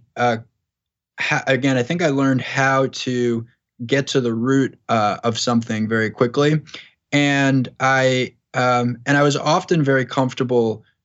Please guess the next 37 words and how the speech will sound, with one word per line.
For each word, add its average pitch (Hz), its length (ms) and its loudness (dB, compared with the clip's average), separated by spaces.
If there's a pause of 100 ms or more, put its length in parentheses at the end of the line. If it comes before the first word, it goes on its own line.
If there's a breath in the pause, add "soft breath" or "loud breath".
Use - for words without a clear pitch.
(220)
showing 139 420 2
up 123 140 0
to 123 100 0
class 120 540 0 (180)
unprepared, 127 920 0
if, - 220 -14
<laughs> - 40 -16
uh, 110 320 0 (160)
if 117 160 -6
that 113 200 -4
sounds, 113 420 -2 (180 soft breath)
if - 60 -20
that 127 120 2
makes 120 220 2
any 117 160 2
sense 113 300 -2
at 110 80 0
all, 107 280 0 (300 loud breath)
because 135 420 2 (100)
I 127 120 2
would, 123 280 0
I 123 120 2
would 120 300 0 (360)
go 147 120 2
to 143 60 2
class 135 360 0
and 127 80 0
I 120 60 0
would 113 140 -2
listen 127 300 0
to 117 140 -2
different 117 320 0
arguments 117 420 2
that 107 120 -2
people 117 260 -2
were 110 140 2
making, 117 480 2